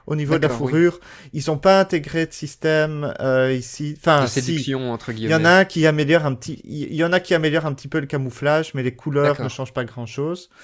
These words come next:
Speaker 2: Ouais,
Speaker 1: Qu'est-ce
Speaker 2: c'est
Speaker 1: que je
Speaker 2: dommage, ça, parce qu'au niveau de la séduction, on sait que les couleurs jouent un
Speaker 1: Ouais.
Speaker 2: rôle assez important dans la
Speaker 1: Ouais.
Speaker 2: nature, donc, euh,
Speaker 1: Tout à fait.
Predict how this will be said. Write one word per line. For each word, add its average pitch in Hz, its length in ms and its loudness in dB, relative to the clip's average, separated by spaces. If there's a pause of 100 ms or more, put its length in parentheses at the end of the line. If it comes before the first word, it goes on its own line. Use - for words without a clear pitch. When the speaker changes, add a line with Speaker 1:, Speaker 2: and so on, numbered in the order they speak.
(680)
Speaker 2:
Ouais, 131 60 -6
Speaker 1:
Qu'est-ce 143 80 -2
Speaker 2:
c'est 135 80 -4
Speaker 1:
que 131 40 0
je 135 60 0
Speaker 2:
dommage, 127 220 -2
ça, 117 100 -4
parce 113 160 -6
qu'au 123 100 0
niveau 123 220 -2
de - 40 -2
la 117 60 -2
séduction, 117 460 -8
on 123 40 -6
sait 113 140 -8
que - 80 -8
les 113 60 -6
couleurs 113 280 -4
jouent 113 200 -8
un 107 80 -4
Speaker 1:
Ouais. 117 60 -6
Speaker 2:
rôle 107 100 -6
assez - 180 -12
important 120 400 -10
dans 110 80 -6
la 107 100 -6
Speaker 1:
Ouais. 104 100 -8
Speaker 2:
nature, 156 280 -6
donc, 113 300 -14
euh, 110 200 -12 (220)
Speaker 1:
Tout 127 160 -12
à 120 80 -4
fait. 117 240 -8